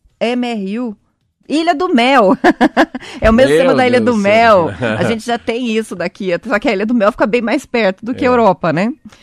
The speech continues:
Speaker 1: Mas
Speaker 2: Na
Speaker 1: então
Speaker 2: Ilha
Speaker 1: é
Speaker 2: do
Speaker 1: isso.
Speaker 2: Mel eu sabia que eu fui lá e perguntei. Falei, mas como é que vocês têm conectividade aqui? Se a gente tá numa ilha. Aí eu saí que passava por baixo. Era de Paranaguá pra lá.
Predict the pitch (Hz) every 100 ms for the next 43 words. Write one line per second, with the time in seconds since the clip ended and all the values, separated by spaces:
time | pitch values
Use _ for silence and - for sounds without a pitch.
0 | _ - 196 262 - - 285 392 - 151
1 | 185 208 208 - 175 190 190 180 160 151
2 | 160 180 175 196 170 165 156 180 - 320
3 | 330 - 269 - 311 226 185 - 160 147
4 | 170 190 151 180 190 - _ _ _ 147
5 | 143 147 156 143 135 135 156 135 95 _
6 | _ _ - 107 120 131 135 131 120 -
7 | 127 127 123 - 123 110 98 - 92 95
8 | 90 87 95 - 107 110 101 98 101 127
9 | 120 98